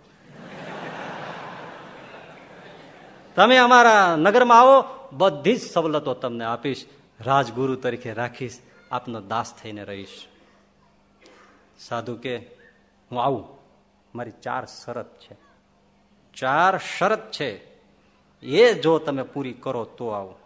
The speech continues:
બોલો, ચાર શું, ચારસો પૂરી કરો? ના, ના, ના, ના, ચારસો ની ચાર ની જ પૂરી કરો. બોલો, બધી શરતો પૂરી કરીશ. પહેલી શરત રાજન એ છે, હું કાંઈ પણ માગું, એ માગ્યા પહેલા તારે મને મનમાં સંકલ્પ થાય ત્યાં તને મને આપી દેવું.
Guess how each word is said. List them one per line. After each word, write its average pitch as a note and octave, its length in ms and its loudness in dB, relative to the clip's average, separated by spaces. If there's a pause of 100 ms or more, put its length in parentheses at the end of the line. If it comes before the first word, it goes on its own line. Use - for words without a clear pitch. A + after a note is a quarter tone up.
(280)
બોલો, A3 280 0
ચાર G#3+ 380 6
શું, A#3 220 -4
ચારસો A#3 340 2
પૂરી G#3+ 220 -4
કરો? D#3+ 200 -6
ના, C4+ 120 0
ના, C4 100 0
ના, B3 120 0
ના, A3 200 0
ચારસો G3+ 420 -2
ની F#3+ 100 -8
ચાર E3+ 320 -4
ની E3+ 80 -8
જ C#3 40 -16
પૂરી C3+ 220 -14
કરો. - 260 -16 (600)
બોલો, D#3 260 4
બધી C#3 280 -4
શરતો C#3+ 320 -8
પૂરી B2+ 240 -8
કરીશ. G#2+ 240 -12 (540)
પહેલી E3 220 -6
શરત C3 300 -10
રાજન B2 360 -8
એ D3+ 140 -4
છે, B2 360 -14 (1160)
હું D#3+ 240 -2
કાંઈ D#3+ 200 -2
પણ F3 200 -4
માગું, C#3 540 -2
એ D#3+ 40 -2
માગ્યા C3 520 -2
પહેલા D3 380 -4
તારે C3+ 320 -4
મને B2+ 320 -6
મનમાં C3 420 -2
સંકલ્પ B2+ 480 -8
થાય A#2 360 -8 (240)
ત્યાં A#2 260 -8
તને A2 140 -12
મને A2 200 -8
આપી A2 220 -6
દેવું. F#2 240 -20